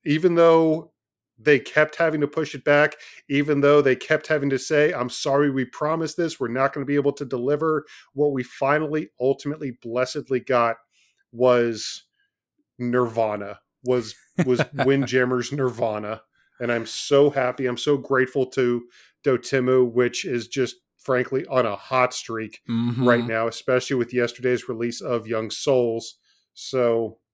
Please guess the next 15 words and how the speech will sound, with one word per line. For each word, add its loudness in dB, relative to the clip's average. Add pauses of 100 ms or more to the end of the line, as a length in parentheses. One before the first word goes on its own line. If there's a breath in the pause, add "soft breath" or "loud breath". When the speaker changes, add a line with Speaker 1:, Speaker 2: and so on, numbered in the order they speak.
(300 soft breath)
Speaker 1:
again, 2
if -2
you -4
wanna 2
hear 2
any 2
more 4
about 2
this -4
game, 0
check -4
out 2
our 4
indie -2
showcase. 0